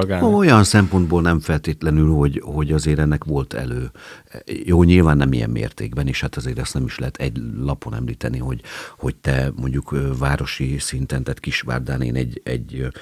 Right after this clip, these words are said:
Speaker 2: nagyon közkedvelt, ö, ö, valaki voltam, mert ugye két színjátszókörben is benne voltam. Ö,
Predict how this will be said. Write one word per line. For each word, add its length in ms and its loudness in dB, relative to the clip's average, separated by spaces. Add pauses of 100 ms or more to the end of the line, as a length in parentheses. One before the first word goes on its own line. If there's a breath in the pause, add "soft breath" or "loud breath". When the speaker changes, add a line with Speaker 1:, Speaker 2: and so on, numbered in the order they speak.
(180 loud breath)
Speaker 2:
nagyon 220 2
közkedvelt, 800 -4
ö, 60 -6 (1400)
ö, 180 0
valaki 320 -2
voltam, 340 2
mert 140 2
ugye 100 2
két 280 -2
színjátszókörben 1000 -4
is 140 -4
benne 260 0
voltam. 520 -2 (1160)
Ö, 100 -8